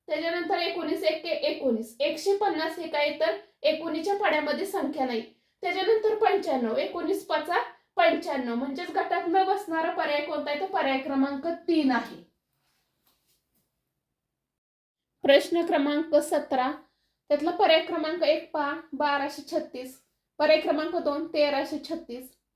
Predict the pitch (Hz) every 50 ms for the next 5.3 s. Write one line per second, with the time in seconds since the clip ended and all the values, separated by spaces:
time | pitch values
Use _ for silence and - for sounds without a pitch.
0 | _ _ - 311 302 285 285 285 285 339 330 285 269 285 294 294 302 285 285 -
1 | 269 262 262 262 262 - _ _ 311 277 254 254 - 262 277 - - 285 - 277
2 | 269 254 262 - 247 226 226 247 247 - _ _ _ _ _ _ _ _ 226 247
3 | 262 269 - 302 277 247 254 254 262 - 277 262 269 262 262 277 277 277 - 302
4 | 254 254 269 - - 262 247 240 233 233 - - 285 277 302 294 269 254 - -
5 | 214 214 226 - _